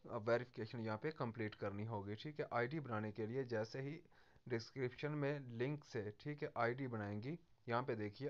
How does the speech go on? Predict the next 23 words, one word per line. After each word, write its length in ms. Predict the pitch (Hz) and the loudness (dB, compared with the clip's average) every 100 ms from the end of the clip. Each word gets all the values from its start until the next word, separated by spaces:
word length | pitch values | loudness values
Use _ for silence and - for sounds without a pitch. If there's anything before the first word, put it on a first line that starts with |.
| - | -2
आपको 280 | 117 - 147 | -2 -2 -4
कॉल्स 280 | 135 107 101 | 2 2 2
आ 120 | 98 | -2
रही 160 | 98 98 | -2 -4
हैं, 100 | 104 | -6
ठीक 240 | 120 147 | -6 -6
है। 100 | 135 | -4
एक 80 | 110 | -4
चीज़ 200 | - 107 | -4 -2
आपको 260 | 104 104 110 | -2 0 0
ये 120 | 117 | 0
भी 100 | 113 | 0
क्लियर 260 | 107 107 107 | -4 -4 -2
कर 180 | 104 101 | -2 -4
दूँ 180 | 120 160 - - - - - | -4 -6 -10 -20 -20 -20 0
कि 60 | 147 | 4
ये 180 | 143 147 | 6 6
रैंडम 360 | 135 131 151 160 | 6 4 0 2
कॉल्स 300 | 143 139 139 | 6 6 4
होंगी 280 | 135 143 160 | 0 0 -4
तो 140 | 165 156 - | -4 -6 -6
तीन 240 | 147 143 | -2 0
हज़ार 360 | 156 143 131 123 | 0 2 4 4